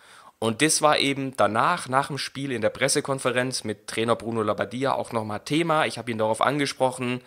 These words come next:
so, „Herr Labbadia, wir haben jetzt, seit Wochen sprechen wir darüber, der V F B macht eigentlich gute Partien,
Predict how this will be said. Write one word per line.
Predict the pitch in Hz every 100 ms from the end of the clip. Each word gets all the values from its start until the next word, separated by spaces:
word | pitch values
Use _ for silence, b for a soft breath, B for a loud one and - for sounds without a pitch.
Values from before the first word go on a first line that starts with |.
| b b
so, | - 123 -
„Herr | 117
Labbadia, | 135 139 135 156 147 - b b b b _ _ _
wir | 101 123 123
haben | 151
jetzt, | 160 160 - -
seit | 120 135 135 113
Wochen | 151 185 185
sprechen | - 147 151
wir | 139
darüber, | 123 127 139
der | 123
V | 113 123
F | 123
B | 127
macht | 127 123
eigentlich | 117 110 -
gute | 147 151
Partien, | 123 113 147 156 165